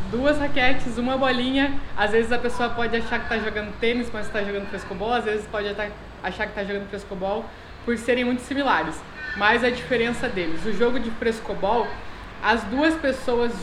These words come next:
jogam com o intuito das duas ganharem. O,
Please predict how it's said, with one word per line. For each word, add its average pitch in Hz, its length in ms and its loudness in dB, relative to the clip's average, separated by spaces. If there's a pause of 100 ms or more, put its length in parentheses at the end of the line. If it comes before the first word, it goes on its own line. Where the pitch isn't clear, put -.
jogam 220 440 2 (520)
com 269 80 2
o 262 40 6
intuito 269 440 2
das 254 300 2
duas 294 260 0
ganharem. 233 640 2
O, 254 680 2